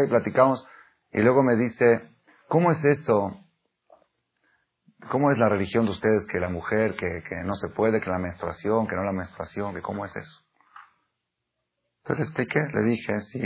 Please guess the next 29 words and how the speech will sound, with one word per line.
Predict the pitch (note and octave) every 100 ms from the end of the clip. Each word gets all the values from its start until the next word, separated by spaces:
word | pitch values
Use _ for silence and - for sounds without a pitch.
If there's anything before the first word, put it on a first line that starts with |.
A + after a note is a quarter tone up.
| G#2
después | F2+ - A2+
de |
la |
menstruación | G#2+ - F2 G2+ A2
son | G#2+ F2
cinco | G#2+ G#2 F#2
días, | G2+ G#2+
luego | F2+ F#2
siete, | F2+ G2 F#2+ B2 C#3 - - -
la |
mujer | F#2+ F2+ G2+
se | G2
mete | G#2 G2+
a | F#2+
un | G2
baño | G2+ G2
ritual, | F#2 F2 G2 G#2
se | - F2 E2+ -
purifica | F2 E2+ G#2+ G2+ A#2+ - - _ _
y | -
puede | F2 G#2
estar | G2+ G#2+
con | G2
su | F2+
marido | F#2 G2 F#2+
el | F2+
resto | G2+ -
del | F#2+ F#2
mes. | -